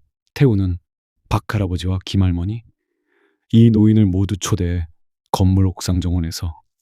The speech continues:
저녁 식사를 대접했습니다. 그가 가장 처음 느꼈던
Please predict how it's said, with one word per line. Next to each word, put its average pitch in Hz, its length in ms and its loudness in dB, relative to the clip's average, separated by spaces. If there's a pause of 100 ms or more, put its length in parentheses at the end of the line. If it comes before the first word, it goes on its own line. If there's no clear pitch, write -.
(120)
저녁 92 280 2
식사를 - 340 -6
대접했습니다. - 800 -8 (1400)
그가 107 340 -2 (280)
가장 98 360 -4
처음 156 340 0
느꼈던 95 520 -4